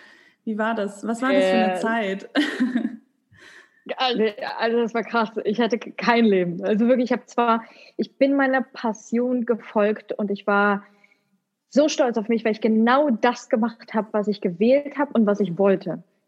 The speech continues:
Speaker 1: Mhm.
Speaker 2: Und das natürlich über alle Konsequenzen hinaus. Das heißt, ich war fix und alle, ich habe kaum geschlafen mehr, ich hatte eine riesengroße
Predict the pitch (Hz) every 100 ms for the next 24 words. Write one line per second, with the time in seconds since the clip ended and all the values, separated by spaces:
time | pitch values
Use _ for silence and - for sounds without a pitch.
0 | _ 220 196 196 202 214 208 247 277 302
1 | 277 254 233 - 285 254 180 226 240 233
2 | 240 220 208 220 214 214 208 214 196 156
3 | 160 - 220 214 240 247 - - - 254
4 | 208 233 - - 403 - 339 262 - 254
5 | 233 254 302 - 214 233 - - - -
6 | 320 370 285 - 269 254 320 - 233 196
7 | 190 202 294 - - - - 226 277 -
8 | 269 247 233 294 370 320 269 277 302 311